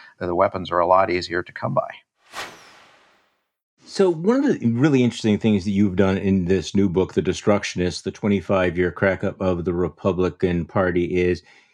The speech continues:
Speaker 2: you try to address a question that I wrestle with all the time, is like, how long has this been going on? Where did this come from? Was there some sort of a turning point?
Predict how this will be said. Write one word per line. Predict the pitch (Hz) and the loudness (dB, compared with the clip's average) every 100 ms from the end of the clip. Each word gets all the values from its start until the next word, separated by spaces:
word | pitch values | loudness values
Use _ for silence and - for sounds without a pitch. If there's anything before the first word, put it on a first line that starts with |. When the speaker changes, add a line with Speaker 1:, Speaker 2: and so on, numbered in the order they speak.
| _ 123 | _ -8
Speaker 2:
you | 127 127 196 | -2 0 0
try | - 180 | 0 0
to | 147 | 2
address | 117 110 104 | 2 0 -2
a | 104 | -2
question | 113 101 95 | -2 0 -2
that | 90 | 0
I | 107 | 2
wrestle | 98 95 - | 2 -2 -4
with | 85 87 | -4 -2
all | 87 82 | 0 -2
the | 78 | -4
time, | - 87 80 | -4 -4 -2
is | 76 | -2
like, | 80 80 _ - | -4 -4 _ -16
how | - 131 | -4 0
long | 147 143 | 2 2
has | 101 | 2
this | 104 | -2
been | - 90 | -2 0
going | 92 80 | 0 -2
on? | 76 80 85 | -4 -4 -6
Where | 76 104 | 0 2
did | 117 98 | 2 -2
this | 92 | -4
come | - 76 | -2 -4
from? | - 80 73 - | -4 -4 -4 -2
Was | 92 110 101 | 2 2 2
there | 101 98 90 | 0 0 0
some | - 92 | -4 -4
sort | - 87 | -2 -2
of | 80 | -4
a | 80 | -8
turning | - 98 92 85 73 | -6 -4 -2 -4 -6
point? | 78 73 | -6 -6